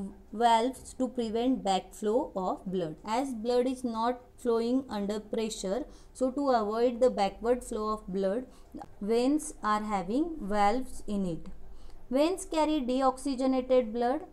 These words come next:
except pulmonary vein, which carries oxygenated blood from lungs to the left atrium.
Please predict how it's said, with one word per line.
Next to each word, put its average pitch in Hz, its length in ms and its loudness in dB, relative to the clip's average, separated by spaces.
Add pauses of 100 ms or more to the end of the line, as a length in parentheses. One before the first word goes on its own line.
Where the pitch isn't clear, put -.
(140)
except 233 680 0 (320)
pulmonary 214 920 0
vein, 185 400 -2 (240)
which 190 300 -4
carries 196 560 -2 (260)
oxygenated 226 1080 -2
blood 208 420 0
from 185 320 -2
lungs 190 400 -2
to 190 160 -6
the 220 220 -4
left 202 400 -2
atrium. 156 520 -6